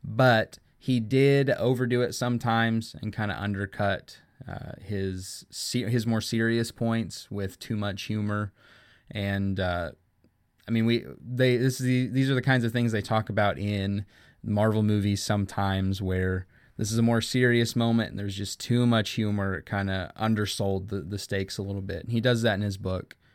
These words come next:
uh, to some degree in a few places. And I just wanted him to state it and keep going and moving on to the next thing. He already had me. You know, he didn't need to keep trying to win me over with the humor. But all things considered, that is extremely nitpicky.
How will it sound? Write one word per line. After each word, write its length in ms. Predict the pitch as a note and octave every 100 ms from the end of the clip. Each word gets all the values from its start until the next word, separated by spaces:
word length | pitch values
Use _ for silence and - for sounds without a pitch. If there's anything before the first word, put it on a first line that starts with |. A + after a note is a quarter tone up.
| _ -
uh, 140 | F#2
to 140 | -
some 280 | G#2 - A#2
degree 320 | A2 G2+ G#2
in 100 | G2+
a 40 | G2+
few 200 | - G2+
places. 640 | - G2+ F#2+ A2 G2+ G2 _ _ -
And 80 | -
I 40 | G2+
just 340 | G2+ B2 B2
wanted 240 | A#2+ A2+ G#2+
him 240 | A2 G#2+
to 280 | F#2+ F#2 - - _ _ - _
state 440 | - - A#2+ B2+ B2+
it 260 | B2+ - - _ _ _ _ _
and 120 | A2+
keep 260 | - A#2+ -
going 300 | A#2 A2+ A2+
and 80 | G#2+
moving 220 | G#2+ G#2
on 160 | G#2 G2+
to 40 |
the 80 | G2
next 260 | G2 G2 -
thing. 140 | F#2
He 100 | G2+
already 240 | A#2+ A2+
had 320 | G2+ A2 A2 G2+
me. 300 | F#2+ F#2+ F#2+ _
You 140 | -
know, 60 | F#2+
he 100 | G2+
didn't 240 | G#2 F2+
need 140 | G2+ G2
to 80 | G2
keep 200 | F#2 -
trying 200 | G2 F#2+
to 60 |
win 160 | G2 F#2+
me 120 | F#2+
over 220 | F2+ F#2+
with 200 | F2 F#2+
the 60 | -
humor. 300 | - F2+ F2+
But 440 | G#2 A2 A2+ G#2 - - - - _ _ -
all 140 | D#3
things 240 | E3+ E3+
considered, 480 | D3+ B2+ C3 B2+ A2+
that 180 | G#2+ A#2
is 460 | A2 G#2+ G2+ - - _ _ _ _ -
extremely 600 | G#2 - B2 B2+ B2 A2
nitpicky. 640 | G#2 F2+ - F2 D2 -